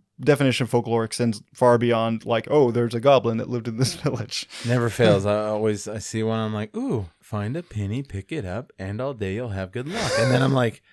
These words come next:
Speaker 2: "Wait, is it heads or tails?"
Speaker 1: It's heads, I think.
Speaker 2: Is it heads?
Speaker 1: I think it depends.
Speaker 2: I'm always wondering. I'm like, "Hmm."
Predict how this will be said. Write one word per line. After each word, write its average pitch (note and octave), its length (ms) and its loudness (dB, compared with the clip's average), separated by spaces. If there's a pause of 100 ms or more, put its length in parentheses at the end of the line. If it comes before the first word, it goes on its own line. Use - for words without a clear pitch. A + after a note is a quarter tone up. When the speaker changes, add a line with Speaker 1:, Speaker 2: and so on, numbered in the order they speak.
(360)
Speaker 2:
"Wait, G2 300 -6
is - 140 -12
it A2+ 80 -6
heads G#2+ 220 -4
or G2+ 60 -8
tails?" G2 560 -6
Speaker 1:
It's - 160 -8
heads, G#2+ 260 0
I A2+ 60 0
think. A2+ 340 -2
Speaker 2:
Is G#2+ 120 -2
it G#2+ 80 -2
heads? A#2+ 300 -4
Speaker 1:
I A#2+ 100 2
think C3 200 6
it A#2+ 80 4
depends. C3 580 6 (320)
Speaker 2:
I'm B2+ 140 -4
always C3+ 260 2
wondering. A2+ 400 0
I'm G#2 100 -6
like, A2+ 200 -4
"Hmm." A2 320 -2